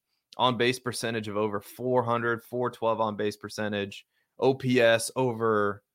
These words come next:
one total, O P S plus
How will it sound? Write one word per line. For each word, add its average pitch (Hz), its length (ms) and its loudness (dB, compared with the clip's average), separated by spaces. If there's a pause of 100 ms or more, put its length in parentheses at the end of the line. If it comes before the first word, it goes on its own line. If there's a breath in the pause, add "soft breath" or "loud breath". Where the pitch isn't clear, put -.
(160)
one 117 800 0
total, 110 680 0 (300)
O 127 120 2
P 127 200 0
S 101 120 -2
plus 110 560 0